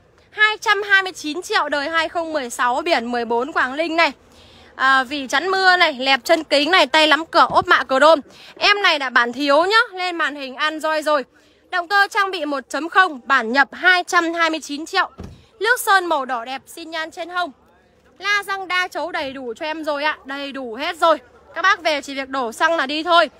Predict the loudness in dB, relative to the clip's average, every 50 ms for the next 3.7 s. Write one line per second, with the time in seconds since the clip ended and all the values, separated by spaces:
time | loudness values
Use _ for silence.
0 | _ _ _ _ -20 -20 -20 _ 0 4 4 4 4 4 0 0 0 0 -2 -2
1 | -4 -4 -4 -4 -4 -2 -4 -2 2 4 6 6 6 6 4 0 0 2 2 4
2 | 4 2 2 2 2 2 2 2 4 4 4 4 2 0 -2 -2 -2 -2 -2 -4
3 | -2 0 2 2 2 2 0 -4 -4 0 2 2 2